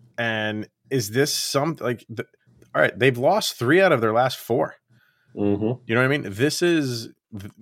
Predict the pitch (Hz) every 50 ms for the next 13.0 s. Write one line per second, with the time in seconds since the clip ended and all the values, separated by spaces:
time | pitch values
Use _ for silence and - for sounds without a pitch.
0 | - - 104 113 113 123 131 131 135 131 127 120 113 110 117 120 123 127 123 113
1 | 110 120 117 113 117 113 113 104 - 113 113 120 107 - 123 110 - - 160 147
2 | - 165 151 127 113 - 127 123 120 107 - - - - - - 101 107 123 120
3 | 113 92 95 - - 139 135 104 82 80 76 85 95 95 - - - 110 107 107
4 | - - 113 104 107 104 101 95 92 90 90 95 101 107 98 87 - 90 85 -
5 | 69 69 78 82 95 95 92 87 - - 95 90 - 95 92 - 95 85 - -
6 | - - 120 107 85 82 85 - _ _ _ - - - _ _ _ _ _ _
7 | - 143 160 156 139 113 139 147 156 147 - 101 98 113 120 - - 117 120 107
8 | 101 131 151 185 120 - - - _ _ _ _ _ _ _ _ _ _ _ -
9 | 117 117 120 135 156 104 98 92 87 87 87 87 95 95 98 107 104 - 120 127
10 | 160 131 85 - - _ _ _ _ _ _ _ _ - 101 107 113 120 - -
11 | - 120 113 110 139 156 160 139 110 110 104 - - - 117 107 - - 95 107
12 | 110 107 107 113 110 135 139 135 113 92 85 87 - - 90 87 - - -